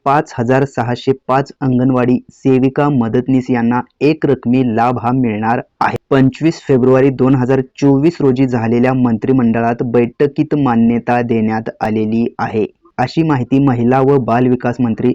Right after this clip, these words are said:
अदिती तटकरे मॅडम यांनी दिलेली आहे. तर ती माहिती तुम्ही इथे पाहू शकताय. थोडंसं आपण खाली येऊयात, एक वेळेस तुम्ही इथे पाहून घेऊ शकताय. अंगणवाडी कर्मचाऱ्यांना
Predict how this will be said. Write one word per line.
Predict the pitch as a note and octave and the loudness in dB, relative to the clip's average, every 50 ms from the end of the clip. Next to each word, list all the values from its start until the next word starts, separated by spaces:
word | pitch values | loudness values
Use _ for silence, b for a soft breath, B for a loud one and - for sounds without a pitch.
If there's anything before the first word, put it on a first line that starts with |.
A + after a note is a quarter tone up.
| - | -2
अदिती | - B2 A#2+ C3 C#3 C#3 - D3 C#3 _ - - | -4 -2 0 0 0 0 0 -4 -4 _ -4 -4
तटकरे | B2 - - - C3+ B2+ C3+ C#3+ D3 D3 - - - | -4 -4 -2 -2 0 2 2 4 4 2 2 0 -2
मॅडम | B2+ A#2+ A2+ A#2 A#2 A#2+ | -2 0 0 0 0 0
यांनी | A#2 A#2 A#2 A#2+ B2+ | 0 2 2 2 2
दिलेली | B2+ B2 A#2 G#2+ G#2 G#2+ G#2+ A2 A#2 A#2+ - - - | 0 -2 -4 -4 -4 -4 -2 -2 -2 -2 -2 -4 -4
आहे. | - - - - - - b b b b b b b b b b | -4 -4 -2 -2 -4 -6 b b b b b b b b b b
तर | D#3 C#3+ | -2 0
ती | C#3 D3+ | 2 2
माहिती | D#3+ D#3 C#3 B2 B2 A#2+ C#3 | 2 2 2 2 0 0 0
तुम्ही | B2 C3+ C#3 C#3 - - | 0 2 2 2 0 0
इथे | B2 A#2 - B2+ | -4 0 0 0
पाहू | - B2 A#2+ A#2 A#2+ | 0 2 2 2 0
शकताय. | - B2 A2+ - - A#2+ A2+ A2+ A#2 A#2 B2+ _ _ _ _ _ _ _ _ _ _ _ _ _ _ _ _ _ _ _ _ _ _ - | 0 -4 -6 -2 -2 0 0 0 -2 -4 -6 _ _ _ _ _ _ _ _ _ _ _ _ _ _ _ _ _ _ _ _ _ _ -4
थोडंसं | C3 B2 A#2+ B2+ C3+ | -4 -2 -2 0 -2
आपण | B2 A#2 C3 C3 B2+ | -2 0 -2 -4 -4
खाली | - - A2+ A#2 | -4 -4 -2 0
येऊयात, | A#2+ A#2+ A#2+ A#2 A#2 A#2 A#2 - _ _ _ _ _ _ _ - | 0 0 2 2 0 0 -2 -4 _ _ _ _ _ _ _ -4
एक | B2 - | -2 0
वेळेस | C3 B2+ B2+ B2+ - | 0 -2 -2 0 0
तुम्ही | B2 B2 B2 | 0 2 2
इथे | A2+ A#2 | 2 0
पाहून | A#2+ B2+ A#2+ A2+ A2+ A#2 | 0 0 0 0 0 0
घेऊ | A2+ A2+ A2 A2 | -2 -2 -4 -4
शकताय. | A#2+ A#2 - - A2+ A2+ B2 - _ - | -4 -6 -6 -6 -6 -6 -6 -8 _ -2
अंगणवाडी | - C#3+ C#3 C#3+ C#3+ D3 D3+ D3+ D3+ D3 D#3 D#3 - - | 0 2 2 4 2 2 2 2 2 2 0 -2 -2 -2
कर्मचाऱ्यांना | C3+ B2+ B2+ C3 C3+ B2+ C3+ B2+ A#2+ B2 B2 B2 B2 B2+ C3 | 0 0 2 0 0 0 -2 -2 0 0 0 0 0 -2 -2